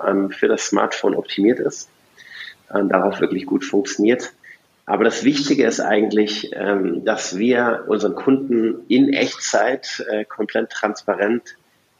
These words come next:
in der App anzeigen, was mit dem Geld eigentlich passiert, ja. Weil jede Bank arbeitet ja mit dem, ähm, Geld der Kunden.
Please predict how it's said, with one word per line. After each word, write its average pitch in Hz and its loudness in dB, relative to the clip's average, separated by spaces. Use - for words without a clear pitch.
in 127 4
der 117 4
App - 0
anzeigen, 104 0
was 101 0
mit 107 0
dem 95 0
Geld 101 2
eigentlich 92 -4
passiert, 90 -4
ja. 92 -4
Weil 92 0
jede 107 4
Bank 110 2
arbeitet 117 2
ja 95 0
mit - -6
dem, 95 0
ähm, 95 -4
Geld 110 2
der 92 2
Kunden. - -2